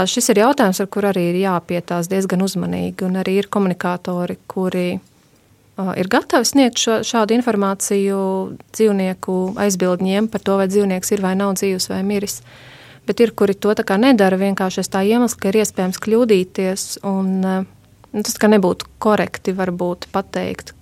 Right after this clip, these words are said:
ka cilvēkam, ka viņa dzīvnieciņš ir miris, pēc tam varbūt gadās, ka pēc pāris nedēļām atrodas, ka šis dzīvnieciņš ir dzīvs.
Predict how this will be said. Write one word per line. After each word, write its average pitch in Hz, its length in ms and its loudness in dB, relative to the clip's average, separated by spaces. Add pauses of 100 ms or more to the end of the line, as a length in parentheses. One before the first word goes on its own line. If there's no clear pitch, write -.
(120)
ka 180 360 -4
cilvēkam, 180 360 -4
ka 190 80 -2
viņa 185 140 -2
dzīvnieciņš 185 440 0
ir 185 100 -2
miris, 277 360 0 (1200)
pēc 202 180 0
tam 202 120 4
varbūt 190 260 2
gadās, 190 240 2
ka - 100 -6
pēc 185 160 -4
pāris 190 240 0
nedēļām 180 360 2
atrodas, 180 440 -4
ka - 80 -10
šis 180 160 -4
dzīvnieciņš 190 560 0
ir 175 120 -6
dzīvs. 185 420 -4